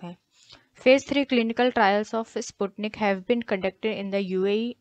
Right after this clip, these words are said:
India, Venezuela and Belarus। जो इसका फेज थ्री का क्लिनिकल ट्रायल्स है, वो कहाँ कहाँ पे हुआ है? यूएई में हुआ है,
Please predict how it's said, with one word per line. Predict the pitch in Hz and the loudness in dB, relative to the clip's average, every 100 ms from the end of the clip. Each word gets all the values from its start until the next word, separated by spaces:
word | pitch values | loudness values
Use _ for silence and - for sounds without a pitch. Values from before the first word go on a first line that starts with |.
| 202 | -8
India, | 185 185 208 220 | -4 -2 -2 -2
Venezuela | 185 170 180 208 202 214 - | -2 -2 -4 -4 -4 -4 -6
and | 190 190 | -8 -6
Belarus। | 175 160 156 175 - - _ - - - - - | -4 -4 -4 -8 -12 -20 _ -20 -20 -20 -14 -4
जो | |
इसका | 226 - 247 | -4 -2 -2
फेज | - 233 240 | 2 2 2
थ्री | 247 | -4
का | 247 | -4
क्लिनिकल | 240 214 208 214 220 | -2 -4 -4 -2 -2
ट्रायल्स | 220 185 196 | 0 -2 -2
है, | 220 | -4
वो | 208 | -2
कहाँ | 208 202 | -4 -4
कहाँ | 214 208 | -4 -4
पे | 214 | -4
हुआ | 214 214 | -2 -2
है? | 214 | -4
यूएई | 180 175 185 208 | -4 -2 -2 -2
में | 220 | -4
हुआ | 220 220 | -4 -2
है, | 220 233 | -2 -4